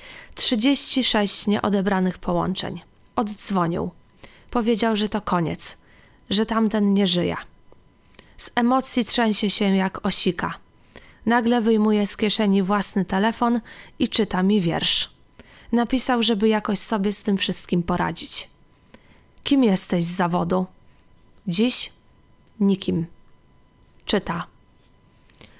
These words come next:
"Hej, kozaku, po jakiego diabła siedzisz w domu koło baby i głaszczysz jej kolana? Na Kijów czas jechać. Kask, bracie, nakładać". Więcej nie zapamiętałam. Oprócz podsumowania.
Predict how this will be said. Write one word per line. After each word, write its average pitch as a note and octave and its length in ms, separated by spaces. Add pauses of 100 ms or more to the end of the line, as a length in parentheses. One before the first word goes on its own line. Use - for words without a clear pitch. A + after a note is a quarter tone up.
"Hej, B3 300
kozaku, G3+ 640 (180)
po A#3+ 100
jakiego A#3+ 440
diabła G3+ 460
siedzisz F#3+ 420
w F3+ 60
domu G#3 320
koło G3+ 300
baby G3+ 400
i - 140
głaszczysz G3 560
jej G3 120
kolana? E3+ 540 (540)
Na A3+ 160
Kijów A3+ 420
czas - 300
jechać. F3 520 (420)
Kask, - 440
bracie, F#3 440
nakładać". F3 760 (600)
Więcej B3+ 440
nie A3+ 120
zapamiętałam. F3+ 920 (460)
Oprócz - 400
podsumowania. E3+ 920